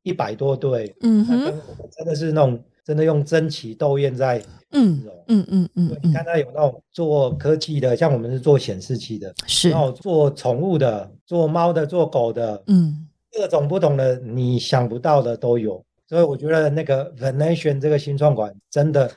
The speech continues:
Speaker 1: 你可能一天你都不够时间你逛。
Speaker 2: 这一天逛不完，我告诉你，这个说不定四天，如果是原本完整的展期，四天你其实也逛不完，如果你都要对你有兴趣的这个产品有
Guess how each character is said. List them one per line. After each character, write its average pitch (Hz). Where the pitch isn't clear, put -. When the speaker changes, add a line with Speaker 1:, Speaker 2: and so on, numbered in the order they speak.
Speaker 1:
你 127
可 131
能 131
一 214
天 156
你 120
都 170
不 147
够 147
时 127
间 139
你 135
逛。 -
Speaker 2:
这 302
一 240
天 220
逛 185
不 170
完， 156
我 165
告 214
诉 269
你， 208
这 269
个 220
说 262
不 220
定 240
四 302
天， 202
如 208
果 196
是 196
原 180
本 185
完 170
整 170
的 160
展 151
期， 156
四 311
天 214
你 175
其 -
实 180
也 165
逛 180
不 180
完， 151
如 175
果 233
你 160
都 196
要 190
对 208
你 175
有 160
兴 190
趣 190
的 165
这 170
个 170
产 156
品 170
有 165